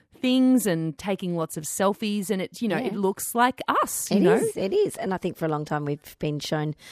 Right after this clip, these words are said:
Speaker 2: a very medi-, mediated vision of what Russia is. And you go there and go, "Hang on a minute. It's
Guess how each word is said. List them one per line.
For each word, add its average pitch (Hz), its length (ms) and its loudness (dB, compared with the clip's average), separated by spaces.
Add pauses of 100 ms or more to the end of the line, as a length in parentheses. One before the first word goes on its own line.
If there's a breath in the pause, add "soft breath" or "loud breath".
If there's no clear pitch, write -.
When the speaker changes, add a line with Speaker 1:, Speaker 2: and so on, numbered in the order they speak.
(200 loud breath)
Speaker 2:
a 185 40 -2
very 170 200 2
medi-, 170 340 0
mediated 175 600 0
vision 170 240 -2
of 151 100 -6
what 165 160 -4
Russia 143 320 -6
is. 170 300 -4
And 175 80 -2
you 180 80 -2
go 220 180 -2
there 185 120 -2
and 143 60 -4
go, 156 160 -4
"Hang 220 220 -4
on 131 60 -4
a - 20 -4
minute. 160 320 -4 (800 soft breath)
It's - 580 -8